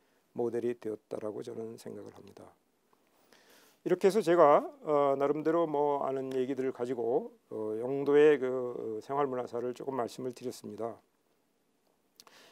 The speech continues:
예, 제가 생각할 때 그 생활사 가운데는 뭐 처절하고 가슴 아픈 부분도 없지 않습니다마는 제가 생각할 때는 이 바다와 공존하는 지혜가 분명히 있다고 생각이 들고요.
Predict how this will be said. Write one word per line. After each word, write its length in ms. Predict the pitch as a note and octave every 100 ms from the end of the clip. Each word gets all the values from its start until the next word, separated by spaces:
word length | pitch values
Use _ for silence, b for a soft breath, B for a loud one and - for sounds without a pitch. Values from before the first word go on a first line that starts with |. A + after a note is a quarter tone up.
| b b -
예, 200 | B2+ B2
제가 240 | D#3 G3+
생각할 300 | F3 F#3+ F3
때 280 | - F3+ E3+
그 140 | D#3+
생활사 800 | D#3 F3 F3 F#3+ D#3+ F#3 E3+ D#3+
가운데는 960 | C#3 C#3+ C#3+ B2 B2 D3+ A#2 G#2 B2 B2
뭐 200 | A#2 A2+
처절하고 760 | - E3 F3 C#3+ A#2+ A2+ C#3+ G3+ _
가슴 260 | - - D3
아픈 300 | C3 - B2
부분도 300 | A#2 B2 C3+
없지 220 | - -
않습니다마는 760 | A#2 - A2+ A2+ G#2 G#2+ D#3 A3+ b b b b b
제가 200 | - D#3+
생각할 280 | D3 E3 D3+
때는 300 | D#3+ E3+ G3 b b b b -
이 440 | C3 B2 A#2+ A#2 A2+
바다와 440 | - D#3+ G3 G3+
공존하는 640 | G3 D#3+ E3+ E3 D#3+ F3 E3
지혜가 500 | - F#3 E3+ D3+ D#3+
분명히 360 | D#3 E3 D#3+
있다고 300 | C3 - C#3+
생각이 320 | B2+ C#3+ C3+ A2+
들고요. 540 | B2+ A2+ A2 B2 A2+